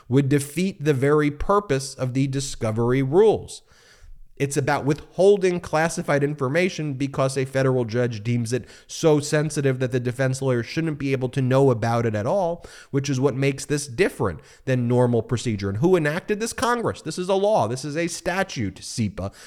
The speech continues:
to protect our national security. So that's what Judge Chutkan says there. And Judge Chutkan says, rather than this court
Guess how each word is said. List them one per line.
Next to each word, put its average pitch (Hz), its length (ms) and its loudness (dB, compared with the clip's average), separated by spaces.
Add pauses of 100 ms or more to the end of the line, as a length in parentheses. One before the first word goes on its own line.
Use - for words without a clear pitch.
(180)
to 160 120 2
protect - 560 -2
our 135 260 6
national 127 520 -2
security. 175 560 0 (340)
So - 100 -2
that's 175 160 4
what 170 140 2
Judge 139 320 2
Chutkan 143 420 0
says 101 280 0
there. 104 200 0
And 135 100 0
Judge 143 280 2
Chutkan 147 340 -2
says, 135 300 2 (800)
rather 147 760 2 (360)
than 135 180 4
this 143 220 2
court - 480 -2